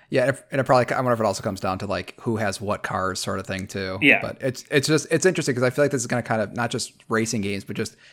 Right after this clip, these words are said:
Speaker 1: games in general, because everything's becoming such, so much more realistic that a lot of games are looking similar because they all look so good.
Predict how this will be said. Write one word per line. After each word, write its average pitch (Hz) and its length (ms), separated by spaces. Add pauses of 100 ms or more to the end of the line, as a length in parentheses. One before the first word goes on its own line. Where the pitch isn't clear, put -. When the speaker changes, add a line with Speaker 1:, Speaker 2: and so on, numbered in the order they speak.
(120)
Speaker 1:
games 113 280
in 107 120
general, 113 280
because 104 260 (140)
everything's 120 400
becoming 110 300
such, 110 280
so 113 380
much 104 300
more 107 180
realistic 107 480
that 127 60
a - 20
lot 110 140
of 120 40
games 120 160
are 120 60
looking 110 240
similar 117 400
because 123 300
they 135 80
all 123 200
look 123 300 (240)
so - 300
good. 120 340